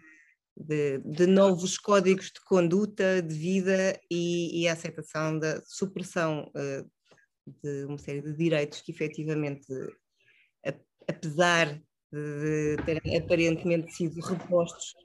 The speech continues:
eh, com o final do estado de exceção, eh, não foi bem assim. Eu, pelo menos, tenho esta, eh, eh, tenho esta, eh, sensação de que esta, acabou o estado de exceção, mas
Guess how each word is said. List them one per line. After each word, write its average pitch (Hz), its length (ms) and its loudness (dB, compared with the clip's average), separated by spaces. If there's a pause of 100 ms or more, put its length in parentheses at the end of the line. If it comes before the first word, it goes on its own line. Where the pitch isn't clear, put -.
(120)
eh, 156 400 2
com 170 140 0
o 170 40 2
final 170 360 2
do 151 60 -4
estado 160 260 -2
de - 60 -16
exceção, 170 580 0 (720)
eh, 160 540 -2
não 196 120 0
foi 196 160 -2
bem 196 180 0
assim. 151 420 -6 (200)
Eu, 156 120 -4
pelo 170 140 -4
menos, 180 200 -2
tenho 175 200 -2
esta, 170 240 -2
eh, 165 880 -2
eh, 156 200 -4 (160)
tenho 170 160 -4
esta, 170 240 -4
eh, 170 500 -6
sensação 175 640 -4
de 165 80 -16
que 170 260 -12 (580)
esta, 170 340 0
acabou 196 320 4
o 220 40 8
estado 165 260 0
de - 40 -20
exceção, 185 300 -2
mas 202 100 -2